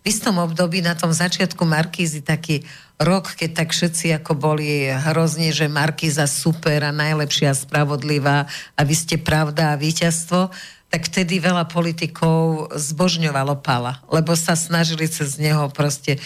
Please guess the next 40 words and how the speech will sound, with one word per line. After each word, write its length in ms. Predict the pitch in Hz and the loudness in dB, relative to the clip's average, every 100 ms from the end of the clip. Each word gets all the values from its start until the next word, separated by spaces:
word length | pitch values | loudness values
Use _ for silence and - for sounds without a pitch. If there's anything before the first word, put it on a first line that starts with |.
| - - | -8 -4
bez 160 | 175 | -4
televízie 560 | 180 165 156 151 151 143 | 0 2 2 0 -2 0
nič 320 | 151 143 143 | -2 -2 0
neurobiš 560 | 135 143 135 139 127 131 | 0 2 0 0 -2 0
dnes, 160 | 127 - | -2 0
to 80 | 147 | 0
je 160 | 135 | 2
jasné. 320 | 127 127 - 139 | 0 -2 -2 -4
Kto 240 | - 165 | 0 2
nie 160 | 156 139 | 2 0
je 60 | |
v 40 | - | 0
televízii, 480 | 151 147 139 131 123 | 2 2 0 0 0
nebol. 480 | 135 160 170 160 165 165 - - - _ - | 2 2 2 2 0 -4 -16 -20 -20 _ -2
Erika 320 | 160 156 160 | 0 2 0
z 160 | 160 - | 0 2
toho 100 | 160 | 2
urobila, 300 | 165 151 160 | 2 2 0
že 160 | 151 160 | 0 -2
kto 160 | 165 | 0
nie 160 | 160 151 | 2 0
je 40 | - | 0
v 40 | |
smotanke, 480 | 151 160 185 175 196 | 0 2 2 0 0
nebol. 480 | 180 180 180 180 185 - - - | 2 2 2 2 0 -6 -16 -18
<laughs> 220 | _ - | _ 0
Ale 280 | - 170 220 - 214 - 277 - - | 2 2 0 0 -4 -4 -6 -4 -2
aj 120 | 190 | -2
tak 160 | 196 170 180 | 0 0 0
je 60 | |
to 160 | 165 165 | 0 -2
v 80 | 160 | 0
poriadku. 560 | 170 175 175 170 - 190 - - - _ | 0 2 0 -2 -2 -2 -4 -14 -16 _
No 180 | 185 190 170 | 2 2 2
a 440 | 180 175 165 170 - _ | 2 2 0 -4 -16 _
vtedy 460 | - - 240 226 - | -6 -2 0 0 0
on 240 | 196 190 | 0 0
ako 560 | - 185 190 180 175 160 - _ - - _ _ _ _ _ _ - | -2 -2 2 2 0 -4 -8 _ -16 -16 _ _ _ _ _ _ 0
nabral 480 | 208 226 226 208 202 | 0 2 0 0 0
také, 640 | 208 190 - 190 185 185 | -2 -2 0 2 2 -2